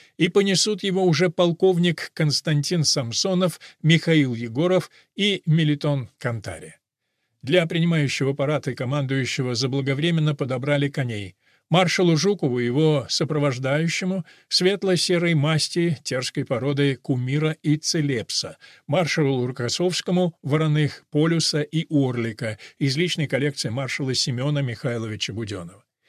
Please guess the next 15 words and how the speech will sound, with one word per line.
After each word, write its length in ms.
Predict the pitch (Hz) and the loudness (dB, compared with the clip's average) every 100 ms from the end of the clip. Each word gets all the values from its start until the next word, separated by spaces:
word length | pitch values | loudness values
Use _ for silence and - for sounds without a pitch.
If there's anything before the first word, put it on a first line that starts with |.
| _ _ _ _ | _ _ _ _
Идею 300 | 170 233 214 | 2 4 4
бросить 400 | 202 208 - 180 | 4 2 2 0
на 140 | 180 | 0
землю 280 | 170 175 131 | 2 0 -2
фашистские 540 | 117 143 185 151 - 127 | -2 -2 0 0 0 -2
штандарты, 600 | - 135 143 175 143 113 | -2 -2 0 -2 -2 -6
говорят, 420 | 113 156 160 - | -4 -2 -4 -4
подсказал 640 | - - 151 123 165 156 | -4 -2 -2 0 0 0
Сталину 540 | 143 - 151 156 147 139 | -2 -4 -2 0 2 0
известный 420 | 123 143 131 139 | 0 -2 0 -2
историк, 400 | 123 160 156 147 | -2 -2 -2 -2
академик 540 | 131 127 147 151 147 - - - | -4 -2 0 2 0 -6 -18 0
Евгений 500 | 135 127 147 151 143 | 2 4 2 2 2
Викторович 640 | 139 151 165 139 143 - | 0 -2 0 0 0 -2
Торле. 460 | - 156 147 135 | -2 0 0 -2